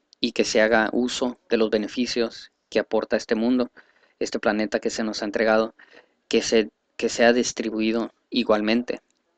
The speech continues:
para que los verdaderos enemigos como el hambre, la pobreza,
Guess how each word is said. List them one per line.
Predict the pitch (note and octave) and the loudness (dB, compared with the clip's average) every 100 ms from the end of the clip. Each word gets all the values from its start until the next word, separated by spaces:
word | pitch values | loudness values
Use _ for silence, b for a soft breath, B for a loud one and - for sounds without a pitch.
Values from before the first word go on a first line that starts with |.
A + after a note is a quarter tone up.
| _ _ _ - b b _ _ _ _ _ | _ _ _ -20 b b _ _ _ _ _
para | A#2 A2+ | 2 2
que | - A2 G#2 A2 A#2+ | 2 0 0 -2 -10
los | - A#2 A2 | -2 0 2
verdaderos | A2+ - G#2 G#2+ C3 C3+ - | 2 2 2 4 2 0 -6
enemigos | C3+ A#2 G#2+ A#2 D#3 B2+ A2 - - | -4 -4 0 2 2 2 -2 -6 -4
como | A2 | -2
el | G#2 | 2
hambre, | G#2+ A#2 A#2 A#2+ A#2+ | 4 4 2 0 -4
la | - G#2+ | -4 -2
pobreza, | G#2+ G#2+ A2 - B2 G#2+ | 0 2 2 2 -4 -6